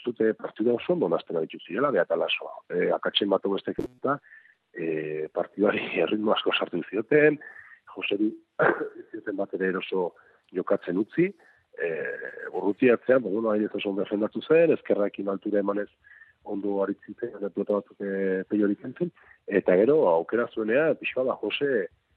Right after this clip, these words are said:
eh, aurre atatzera ibili garren, pues, pixka bat albo zibiltzera behartzen zuen, ez? Eta horrek azkenean,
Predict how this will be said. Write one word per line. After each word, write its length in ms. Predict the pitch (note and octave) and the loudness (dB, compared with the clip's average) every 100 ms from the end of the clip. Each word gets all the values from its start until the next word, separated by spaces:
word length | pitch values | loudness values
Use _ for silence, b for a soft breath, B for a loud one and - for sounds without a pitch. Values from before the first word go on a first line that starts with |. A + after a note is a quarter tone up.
| _ _ | _ _
eh, 320 | - E2+ E2+ - | -12 -10 -10 -8
aurre 240 | F#2 F#2 A#2 | -4 2 2
atatzera 340 | B2+ A#2+ B2+ | 2 -2 0
ibili 180 | A#2+ A#2 | 0 0
garren, 320 | A#2 A#2+ D3+ | 0 2 2
pues, 140 | C#3+ G#2+ | 2 -2
pixka 240 | F#2+ - | -2 2
bat 140 | C3+ A2+ | 4 4
albo 220 | A2+ F#2 - | 2 0 -8
zibiltzera 640 | E2+ E2+ - E2+ E2+ E2 D#2+ | -12 -14 -8 -4 -4 -6 -4
behartzen 320 | E2+ - E2+ - | -6 -6 -14 -2
zuen, 220 | C#3 B2 | 0 0
ez? 60 | D3 | 0
Eta 220 | A#2 F2 | 0 2
horrek 300 | F2 G#2+ A#2 | 2 2 -2
azkenean, 380 | A2+ - A2 A#2+ | -2 -2 0 -2